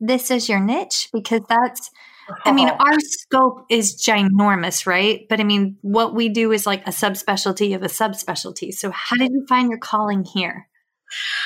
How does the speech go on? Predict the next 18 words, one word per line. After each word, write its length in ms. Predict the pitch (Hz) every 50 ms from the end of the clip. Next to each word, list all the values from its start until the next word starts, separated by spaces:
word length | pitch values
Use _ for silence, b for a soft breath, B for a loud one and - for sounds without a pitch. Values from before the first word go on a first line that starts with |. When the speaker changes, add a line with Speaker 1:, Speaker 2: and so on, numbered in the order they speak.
| B B
Speaker 2:
Well, 180 | 220 226 226 233
again, 320 | 233 233 233 240 233 220 196
I 180 | 185 190 202 196
sort 300 | 190 - - 247 262 311
of 100 | 320 302
feel 220 | - 247 226 214
like 220 | 202 190 185 180 -
it 180 | 220 214 214 -
found 340 | - 226 208 208 202 190
me, 400 | 190 196 202 214 180 139 143 - - -
and 80 | - -
I 120 | - 196 190
couldn't 280 | 185 - - 185 190 175
be 100 | 175 175
happier. 540 | 170 - 180 180 - - 160 147 139 139 139
So 340 | - - - 202 196 190 196 - B B B B B B B B B B B
when 320 | - 233 226 233 233 233 226
I 760 | - - 208 202 202 202 208 208 208 208 208 208 214 214 208